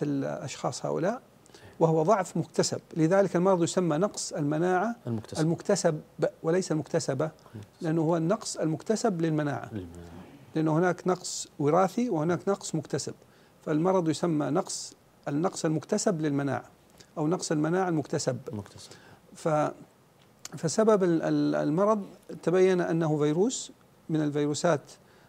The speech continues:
Speaker 1: آه، من فصيلة ريتروفيروسز، اكتشف في فرنسا عن طريق عالم اسمه م-، م-، آه، مونتينير،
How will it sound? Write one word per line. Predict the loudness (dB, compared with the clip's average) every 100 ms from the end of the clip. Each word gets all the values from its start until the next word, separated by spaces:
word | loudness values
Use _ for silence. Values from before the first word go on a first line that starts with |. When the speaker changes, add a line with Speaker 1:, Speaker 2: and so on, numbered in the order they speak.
| _ -8
Speaker 1:
آه، | -4 -2 -2 -4 -6 -8 -8 -8
من | -8 -4 -2 -2
فصيلة | -4 0 2 2 0
ريتروفيروسز، | -4 -2 0 0 0 -2 -4 -6 -10 -14 -20 -20 -20 -10
اكتشف | -4 -2 -2
في | -4
فرنسا | 0 2 2 2 2 2 -2
عن | -6 -8 -6
طريق | -4 -2 0
عالم | 0 0 -4
اسمه | -8 -8 -8 -8
م-، | -10 -10
م-، | -10
آه، | -8 -8 -6
مونتينير، | -6 -4 -4 -4 -4